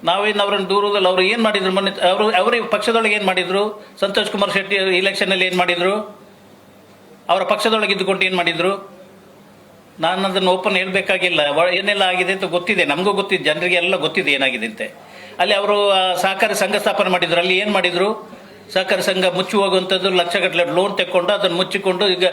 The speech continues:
ಆ, ಇದಾಕೊಂಡು ಅಲ್ಲಿ ವ್ಯವಸ್ಥೆ, ಆ, ಅವ್ಯವಸ್ಥೆ ಮಾಡಿದ್ರು, ಅದು ಇಲ್ಲ. ಆಮೇಲೆ ಭೂ ವ್ಯವಹಾರದಲ್ಲಿ ಮಾರಾಟ ಮಾಡ್ಲಿಕ್ಕೆ ಯಾರಾದ್ರೂ ಒಂದು ಸ್ಥಳ ಕೊಟ್ರೆ ಅದನ್ನ ಇದ್ ಮಾಡಿಕೊಂಡು ಅದ್ರಲ್ಲಿ ಎಷ್ಟು ಹಗರಣಗಳಾಗಿದೆ.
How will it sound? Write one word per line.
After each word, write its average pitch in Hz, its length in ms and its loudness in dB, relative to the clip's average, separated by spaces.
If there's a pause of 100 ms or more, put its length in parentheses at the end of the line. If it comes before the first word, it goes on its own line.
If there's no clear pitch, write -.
(240)
ಆ, 175 40 2
ಇದಾಕೊಂಡು 185 520 2
ಅಲ್ಲಿ 190 160 0
ವ್ಯವಸ್ಥೆ, 175 400 2
ಆ, 147 340 0
ಅವ್ಯವಸ್ಥೆ 180 460 0
ಮಾಡಿದ್ರು, 143 440 0
ಅದು 180 200 2
ಇಲ್ಲ. 143 280 2 (680)
ಆಮೇಲೆ 190 280 0
ಭೂ 226 100 2
ವ್ಯವಹಾರದಲ್ಲಿ 202 600 2
ಮಾರಾಟ 190 420 0
ಮಾಡ್ಲಿಕ್ಕೆ 190 320 0
ಯಾರಾದ್ರೂ 190 260 0
ಒಂದು 180 100 0
ಸ್ಥಳ 185 260 0
ಕೊಟ್ರೆ 190 340 0
ಅದನ್ನ 185 240 0
ಇದ್ 185 120 -2
ಮಾಡಿಕೊಂಡು 180 400 2
ಅದ್ರಲ್ಲಿ 196 260 0
ಎಷ್ಟು 190 160 0 (380)
ಹಗರಣಗಳಾಗಿದೆ. 175 960 0